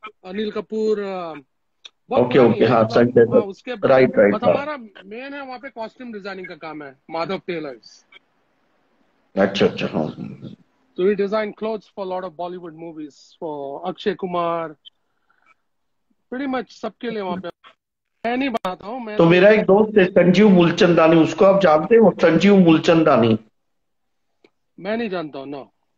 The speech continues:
Speaker 1: My brother may know him।
Speaker 2: ओके, okay। No problem। तो आप क्या करना, मुझे आपका WhatsApp number देना।
Speaker 1: ठीक है।
Speaker 2: ओके, मैं आपको Instagram पे फॉलो करता हूँ।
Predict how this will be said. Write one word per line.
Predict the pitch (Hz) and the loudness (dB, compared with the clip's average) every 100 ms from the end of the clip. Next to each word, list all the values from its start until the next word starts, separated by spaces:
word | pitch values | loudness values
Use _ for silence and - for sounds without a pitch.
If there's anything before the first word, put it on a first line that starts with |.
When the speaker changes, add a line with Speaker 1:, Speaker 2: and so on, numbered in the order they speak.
| - 160 | -20 -12
Speaker 1:
My | 180 208 | -6 -4
brother | 156 240 262 | -4 -6 -6
may | 226 185 | -8 -10
know | 160 151 | -14 -16
him। | 139 123 _ _ _ _ _ _ _ _ _ _ _ _ _ _ _ - | -20 -20 _ _ _ _ _ _ _ _ _ _ _ _ _ _ _ -6
Speaker 2:
ओके, | - - | -4 0
okay। | - 82 - - - - _ _ _ _ _ _ _ _ _ _ _ _ 143 | 0 -2 -6 -8 -8 -14 _ _ _ _ _ _ _ _ _ _ _ _ -4
No | 170 208 | 0 2
problem। | 196 151 160 202 294 - - | 4 2 2 0 0 -6 0
तो | 156 | 2
आप | - 175 - | 4 2 0
क्या | 202 214 | 0 2
करना, | 208 170 175 | 2 2 0
मुझे | 175 147 175 | 0 0 2
आपका | 151 - | 2 2
WhatsApp | 165 143 113 - - | 2 4 2 0 0
number | 160 139 135 | 0 2 2
देना। | 135 107 107 139 - - _ _ _ _ _ _ _ _ _ _ - | 2 2 4 2 0 -6 _ _ _ _ _ _ _ _ _ _ -12
Speaker 1:
ठीक | 208 | -10
है। | 170 160 _ _ _ _ _ _ _ - _ _ _ - | -10 -14 _ _ _ _ _ _ _ -20 _ _ _ -8
Speaker 2:
ओके, | 113 185 | -4 0
मैं | 180 170 | 2 2
आपको | 151 - 156 | 2 2 2
Instagram | 127 - 135 135 135 135 | 2 0 0 2 2 2
पे | 147 | 2
फॉलो | 139 104 120 | 2 4 4
करता | 120 110 - 101 | 2 0 2 0
हूँ। | 98 107 139 - | 2 0 2 0